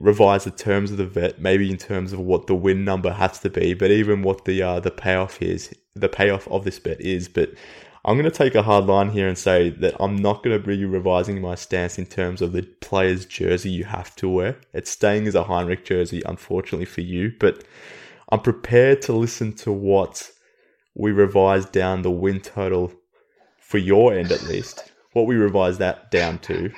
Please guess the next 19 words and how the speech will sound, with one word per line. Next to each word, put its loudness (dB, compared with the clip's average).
But 0
I, 2
I'm 0
gonna 4
need -2
to -4
hear 0
what 2
I 0
get -2
back -4
in -6
return -8
for -6
putting -6
that -2
on -6
the -8
table. -8